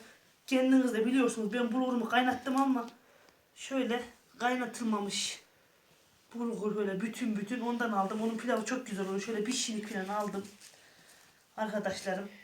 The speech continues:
Patlaklarıma böyle doldurdum. Sapsarı böyle rengi falan da çok hoşuma gitti. O yüzden şöyle bir bulaşık deterjanı aldım. Şöyle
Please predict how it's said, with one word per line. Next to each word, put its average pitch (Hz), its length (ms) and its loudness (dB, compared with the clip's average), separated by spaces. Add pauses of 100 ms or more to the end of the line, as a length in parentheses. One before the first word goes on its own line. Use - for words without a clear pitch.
(1000)
Patlaklarıma 220 680 0
böyle 214 240 10
doldurdum. 226 560 -2 (360)
Sapsarı 214 720 -4
böyle 208 240 -2
rengi 214 320 0
falan 196 160 -4
da 185 40 -8
çok - 180 -14
hoşuma 208 320 -4
gitti. 208 400 -10 (600)
O 240 120 -2
yüzden 233 360 -2 (2000)
şöyle 277 280 6
bir 202 140 0
bulaşık 262 340 4
deterjanı 226 520 0
aldım. 220 260 4 (2000)
Şöyle 220 460 -2